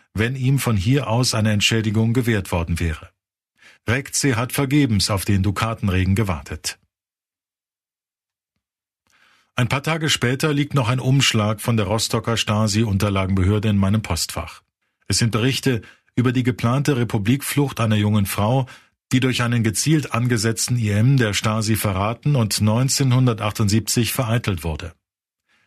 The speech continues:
Diese junge Frau war die Tochter von Paul Rek'Zeh.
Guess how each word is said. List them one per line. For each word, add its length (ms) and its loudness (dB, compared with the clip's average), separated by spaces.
Diese 220 4
junge 300 2
Frau 380 0
war 100 0
die 120 0
Tochter 480 -2
von 260 -2
Paul 240 -2
Rek'Zeh. 520 -2